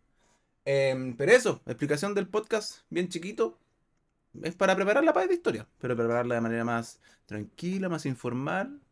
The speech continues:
eh, escuchándola por, por la micro, en el metro, en algún lugar. Em, y vamos a ir abordando temas que van a ser más o menos chiquititos, porque los episodios nosotros planeamos que no sean muy largos, por supuesto. Veinte minutos, media hora,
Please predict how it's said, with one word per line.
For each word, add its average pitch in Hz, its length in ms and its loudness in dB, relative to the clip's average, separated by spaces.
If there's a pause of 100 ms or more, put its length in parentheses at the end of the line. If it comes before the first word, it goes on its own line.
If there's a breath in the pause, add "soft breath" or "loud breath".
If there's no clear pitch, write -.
(140)
eh, 120 420 -4
escuchándola 160 760 -4 (480)
por, 120 320 -6
por 113 200 -8
la 110 140 -2
micro, 190 460 -6
en 160 80 -4
el 127 100 -4
metro, 170 560 -6
en 143 120 -2
algún 131 280 0
lugar. 143 420 2 (800)
Em, 123 1120 0
y - 100 -10
vamos 170 200 4
a 208 40 4
ir 202 60 6
abordando 202 580 4
temas 226 380 2
que - 80 -2
van 190 80 2
a 190 40 0
ser 202 120 0
más 196 160 -2
o 196 40 -2
menos 196 180 -2
chiquititos, 226 680 -4 (120)
porque 135 260 -6
los 135 120 0
episodios 147 680 -4 (240 soft breath)
nosotros 127 320 -4
planeamos 131 260 -2
que 139 60 -6
no 131 60 -4
sean 131 160 -2
muy 127 120 -4
largos, 113 480 -6
por 117 120 -6
supuesto. - 440 -14 (340)
Veinte 123 440 -4 (520)
minutos, 123 600 -6
media 123 300 4
hora, 170 240 2